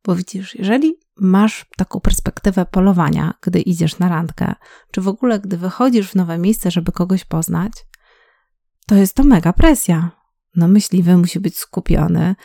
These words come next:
musi namierzyć ofiarę i zacząć działać. I ta perspektywa zabija, sorry,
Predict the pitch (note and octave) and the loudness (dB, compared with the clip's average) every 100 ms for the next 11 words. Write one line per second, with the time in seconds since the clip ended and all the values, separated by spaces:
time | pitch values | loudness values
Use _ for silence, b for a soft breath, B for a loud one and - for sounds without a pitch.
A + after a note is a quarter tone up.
0 | b b b b G#3 F#3 F#3 F3 F#3 G3 | b b b b -6 -2 0 2 2 2
1 | G#3 G3+ - F3 E3+ F#3+ - F3+ - - | 0 -2 0 -2 0 0 0 -2 -6 -2
2 | F3+ - G#3+ G3+ E3 - - _ _ _ | -4 0 0 2 0 -6 -18 _ _ _
3 | _ _ _ _ _ b b b b b | _ _ _ _ _ b b b b b
4 | b b _ _ _ _ - G3 F#3 F3+ | b b _ _ _ _ -2 0 0 -2
5 | F3 - _ - G#3 - A3 - A3+ - | -4 -8 _ -2 -2 0 -2 -2 -4 -2
6 | F3 D#3+ D3+ E3+ - - - F#3 F3+ G#3 | -2 -2 -2 -4 -6 -8 -2 -2 2 2
7 | E3+ D#3+ - _ - - F3+ E3+ F3+ E3 | 2 0 -2 _ -18 -10 2 4 4 2